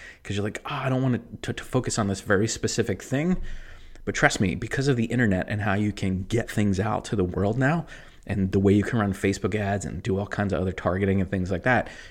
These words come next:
you can target a very, very specific audience. And if you're bringing out a product or a service that will serve that community, they're gonna love you.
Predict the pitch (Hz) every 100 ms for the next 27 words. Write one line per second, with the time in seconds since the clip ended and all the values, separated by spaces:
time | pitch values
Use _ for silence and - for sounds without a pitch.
0 | - 92 90 131 107 117 98 87 - 98
1 | 92 92 92 92 101 104 - 87 92 90
2 | - 98 - 92 - - 110 127 151 -
3 | 101 113 - 117 117 110 - - - -
4 | - 113 143 135 120 - 113 120 - 87
5 | - - 120 120 90 - - 95 - -
6 | 107 120 117 107 101 117 - 95 107 143
7 | 190 190 - - - - - - 139 160
8 | 107 98 95 104 107 160 147 107 85 -